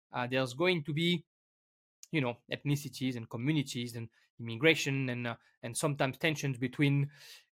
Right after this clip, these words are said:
them all. So, so anyway, we, we don't know, we don't know yet the end of the story, of course, and a-, all we know is that that email was sent by Julien Fournier to his boss at Ineos, uh, that after that, um,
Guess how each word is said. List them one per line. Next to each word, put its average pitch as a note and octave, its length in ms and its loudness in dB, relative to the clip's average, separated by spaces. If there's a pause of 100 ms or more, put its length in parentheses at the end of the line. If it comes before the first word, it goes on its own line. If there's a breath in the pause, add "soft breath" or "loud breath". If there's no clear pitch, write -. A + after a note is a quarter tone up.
them G3 200 8
all. C#3+ 420 6
So, A#3 160 -2
so D4 160 8
anyway, C#4+ 300 10
we, C4 200 6
we G3 160 0
don't A#3+ 240 6
know, G#3 640 6
we E3+ 100 -2
don't G#3+ 200 0
know G3+ 60 2
yet E3+ 280 2
the D3 420 0
end D3 160 4
of B2 80 0
the B2+ 100 0
story, E3+ 540 2
of C#3+ 160 -8
course, B3 280 0
and B2+ 260 -4
a-, - 40 -10
all C#3 320 -4
we C3 140 0
know C3+ 240 2
is B2+ 120 0
that B2+ 220 2 (340 soft breath)
that C3+ 140 2
email C3 380 4
was C3+ 240 0
sent A#2 240 -4
by B2 220 2
Julien A#2+ 240 -6
Fournier B2+ 380 0
to B2 180 -4
his A#2 220 -6
boss B2 260 -2
at A#2 160 -6
Ineos, G#3+ 400 2 (400 soft breath)
uh, A#2 320 -4
that B2+ 140 4
after C#3 260 4
that, D3 440 8
um, A#2+ 920 -6